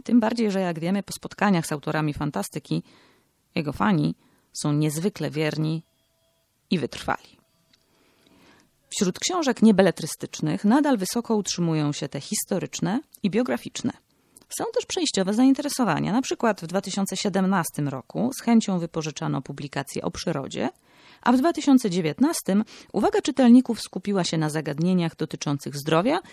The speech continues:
i zdrowej diety, na wywiadach z lekarzami i reportażach. Czytają dorośli, czytają też dzieci.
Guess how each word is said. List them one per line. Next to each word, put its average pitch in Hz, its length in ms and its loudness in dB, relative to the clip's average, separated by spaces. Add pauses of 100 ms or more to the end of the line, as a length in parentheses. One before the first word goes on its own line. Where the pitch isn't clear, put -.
(320)
i 330 80 2
zdrowej 175 340 2
diety, - 360 -8 (340)
na 180 120 4
wywiadach 214 400 2
z 226 40 -4
lekarzami 262 600 4 (340)
i 269 80 8
reportażach. - 800 -2 (1400)
Czytają 170 420 -2
dorośli, 185 440 -4 (760)
czytają 170 480 -2
też 196 200 -8
dzieci. 254 420 -4